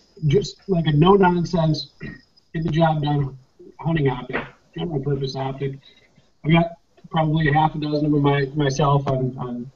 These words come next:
several center fire rifles, and, and, uh, I,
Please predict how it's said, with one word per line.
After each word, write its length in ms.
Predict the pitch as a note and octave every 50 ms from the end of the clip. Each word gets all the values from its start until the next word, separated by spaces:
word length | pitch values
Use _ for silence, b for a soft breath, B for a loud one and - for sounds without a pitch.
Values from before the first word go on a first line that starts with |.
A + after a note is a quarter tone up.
| _
several 300 | - - D#3+ C#3 C#3 C#3
center 300 | C3+ - D#3 D3 C#3+ C#3 C3+
fire 260 | C#3 D3 C#3+ C#3 C3+
rifles, 480 | C3+ C3+ C3+ C3+ C3+ C#3 C#3 C#3 C3+ B2
and, 180 | A#2 A#2 A#2+ - _ _ _ _ _ _ _ _ _ _ _ -
and, 340 | D3 C3+ B2+ B2+ B2+ A#2+ A#2+
uh, 260 | A#2 A#2+ A#2 A#2 A2+ G2+ G#2 - _ _ _ _ _ _ _ _ _ _ _ - -
I, 220 | C3 C3 C3+ -